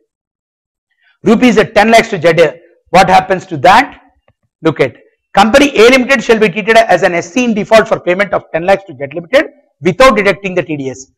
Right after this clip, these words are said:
Since payment is made to a non-resident, it shall be liable to pay the penalty and interest for being an S C in default. The expenditure of ten lakhs shall be disallowed under section forty A one, since T D S has not been deducted by the company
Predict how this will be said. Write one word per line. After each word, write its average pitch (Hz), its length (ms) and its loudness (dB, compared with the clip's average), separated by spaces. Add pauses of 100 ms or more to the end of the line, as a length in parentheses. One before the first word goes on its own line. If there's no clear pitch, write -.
Since 233 260 -2
payment 254 360 2
is 196 140 0
made 185 240 -2
to 202 100 0
a 185 40 4
non-resident, 139 680 -2 (260)
it 202 100 -2
shall 233 160 2
be 220 80 0
liable 214 400 4
to 233 120 -2
pay 185 180 -2
the 180 80 2
penalty 196 640 0 (200)
and 190 240 -2
interest 196 400 0
for - 160 -2
being 185 300 -4
an 165 80 0
S 143 180 -6
C 180 140 -8
in 147 100 -8
default. 185 380 0 (460)
The 190 140 4
expenditure 254 440 0
of - 180 0
ten 180 160 0
lakhs 226 200 2
shall 196 120 -4
be 170 80 -4
disallowed 185 380 2
under 165 120 -4
section 147 260 -20
forty 165 300 -6 (100)
A 151 60 -4
one, 269 200 -2 (240)
since - 260 -8
T 196 120 -6
D 190 120 0
S - 120 -6
has 151 180 -8
not 143 180 -8
been 147 140 -12
deducted 131 400 -8
by 135 100 -6
the 165 240 0 (320)
company 160 580 -4